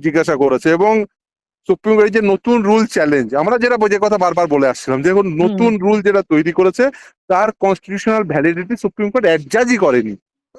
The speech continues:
Speaker 1: সুপ্রিম কোর্ট আজকে exactly সে কথাই বললো যে না, এটা পুরো দেখবে হাইকোর্ট। এবং শুধু তাই নয়, যে টেন্টেড ক্যান্ডিডেটরা পরীক্ষায় বসেছে কিনা,
Speaker 2: হুম।
Speaker 1: সেই, এবং তাদের মধ্যে কতজন বসে গেছে, তারা টেন্টেড কিনা,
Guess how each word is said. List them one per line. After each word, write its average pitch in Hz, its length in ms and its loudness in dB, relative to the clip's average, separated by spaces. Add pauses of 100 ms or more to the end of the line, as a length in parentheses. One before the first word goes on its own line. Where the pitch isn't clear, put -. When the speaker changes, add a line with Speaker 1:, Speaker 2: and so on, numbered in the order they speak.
Speaker 1:
সুপ্রিম 294 240 0
কোর্ট 294 120 -2
আজকে 226 440 0
exactly 285 380 0
সে 277 160 0
কথাই 311 200 2
বললো 180 340 2 (440)
যে 254 80 0
না, 311 180 2 (720)
এটা 269 320 2
পুরো 285 240 0
দেখবে 254 300 -2
হাইকোর্ট। 240 480 0 (180)
এবং 214 220 2
শুধু 277 220 0
তাই 240 220 0
নয়, 202 140 2
যে 226 100 0 (100)
টেন্টেড 233 420 0
ক্যান্ডিডেটরা 214 640 0
পরীক্ষায় 202 400 0
বসেছে 180 420 0
কিনা, 135 320 0 (420)
Speaker 2:
হুম। 208 80 -6
Speaker 1:
সেই, 185 200 0 (420)
এবং 185 220 2 (280)
তাদের 190 200 2
মধ্যে 202 220 0
কতজন 196 340 2
বসে 185 300 0
গেছে, 190 200 2 (100)
তারা 185 180 0
টেন্টেড 180 380 0
কিনা, 185 260 0